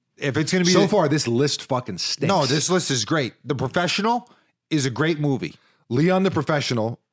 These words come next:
Speaker 2: was a pedophile. We're not gonna get, we're not really gonna get
Speaker 1: No,
Speaker 2: into
Speaker 1: it
Speaker 2: it.
Speaker 1: wasn't a pedophile. No touching.
Speaker 2: They, I,
Speaker 1: No.
Speaker 2: th-, I heard they edited some scenes out. There was some inappropriate
Speaker 1: You know, you,
Speaker 2: energy.
Speaker 1: you don't know that. You don't know that.
Speaker 2: There was some inappropriate energy. Continue.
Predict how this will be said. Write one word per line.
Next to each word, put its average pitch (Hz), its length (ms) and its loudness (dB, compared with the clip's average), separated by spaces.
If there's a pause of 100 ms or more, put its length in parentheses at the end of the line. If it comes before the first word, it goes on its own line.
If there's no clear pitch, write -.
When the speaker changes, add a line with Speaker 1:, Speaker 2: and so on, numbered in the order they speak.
(140)
Speaker 2:
was 127 160 0
a 117 40 -4
pedophile. 110 500 -2
We're 98 80 -2
not 120 140 -2
gonna 135 120 -2
get, 123 240 -2
we're 120 280 0
not 131 240 -2
really 135 260 2
gonna 123 160 -2
get 120 200 -2
Speaker 1:
No, 175 120 4
Speaker 2:
into 170 160 4
Speaker 1:
it 175 60 6
Speaker 2:
it. - 20 6
Speaker 1:
wasn't 190 260 2
a - 40 4
pedophile. 113 560 0
No 156 140 0
touching. 135 440 -6 (680)
Speaker 2:
They, 131 280 -2
I, 120 60 0
Speaker 1:
No. 135 80 0
Speaker 2:
th-, - 60 -2
I 135 120 0
heard 156 140 0
they 147 160 0
edited 139 340 0
some 120 160 -4
scenes 120 340 -2
out. 95 260 -4 (500)
There 131 80 0
was 143 100 2
some 143 240 -2
inappropriate 160 960 0 (580)
Speaker 1:
You 156 160 -2
know, 160 120 2
you, 156 80 4
Speaker 2:
energy. 175 240 2
Speaker 1:
you 165 120 2
don't 185 140 2
know 127 140 0
that. 107 260 -4 (160)
You 135 120 -4
don't 135 120 -2
know 107 140 -2
that. 92 220 -6
Speaker 2:
There 131 80 2
was 131 100 2
some 135 120 -2
inappropriate 160 640 0
energy. 107 400 -4 (300)
Continue. 127 480 -2